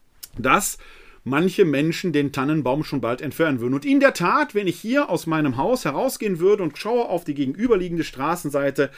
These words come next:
da liegt tatsächlich seit dem zweiten Weihnachtstag schon ein entschmückter Weihnachtsbaum, ehemaliger Weihnachtsbaum, äh, und hart dort der Abhöhlung durch die Wuppertaler Müllabfuhr, obwohl das erst nächste Woche passiert.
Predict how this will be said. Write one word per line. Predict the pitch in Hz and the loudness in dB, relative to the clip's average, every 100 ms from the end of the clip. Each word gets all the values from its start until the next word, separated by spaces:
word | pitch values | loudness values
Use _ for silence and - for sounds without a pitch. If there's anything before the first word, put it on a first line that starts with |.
| - - - | -20 -20 -8
da | 113 | -4
liegt | 113 156 240 - | -2 0 -2 -4
tatsächlich | 143 - 180 214 - 180 | -4 -2 0 0 -2 -6
seit | 131 151 196 | -4 -6 -4
dem | 160 135 | -6 -6
zweiten | 131 160 - 131 | -2 -2 -2 -4
Weihnachtstag | 127 180 175 - - 135 160 - | -2 -2 -2 -6 -6 -4 -4 -6
schon | - 139 170 - | -2 0 0 -2
ein | 123 131 - | -4 -4 0
entschmückter | 185 226 - - 113 160 - - 175 180 - - - - - - - | 0 0 -6 -10 0 0 0 0 0 0 -6 -20 -20 -20 -20 -20 -2
Weihnachtsbaum, | 123 165 170 - 113 143 151 151 151 - | 4 4 4 -2 0 2 4 2 0 0
ehemaliger | 185 208 156 143 139 131 127 | 6 8 8 4 2 0 2
Weihnachtsbaum, | 151 151 - 127 127 131 131 - - - - | 2 2 -2 -2 -2 0 -2 -6 -18 -20 -4
äh, | 127 | 0
und | 135 127 - | 0 0 0
hart | 147 170 143 | 0 0 2
dort | 156 147 | 2 2
der | 131 | -2
Abhöhlung | 139 - 139 147 151 143 | -4 -2 4 4 4 2
durch | 123 - | -2 -2
die | 131 131 139 | 0 0 0
Wuppertaler | 123 135 131 131 135 | -2 -2 -2 -2 2
Müllabfuhr, | 143 196 - - 113 87 78 | 2 2 0 -4 -4 -4 -6
obwohl | 90 120 139 | -4 0 0
das | 127 131 | 0 -4
erst | - 131 - | -4 -6 -4
nächste | 123 127 - | -2 -2 -4
Woche | 123 120 | -4 -4
passiert. | 123 110 110 104 - | -4 -6 -6 -10 -12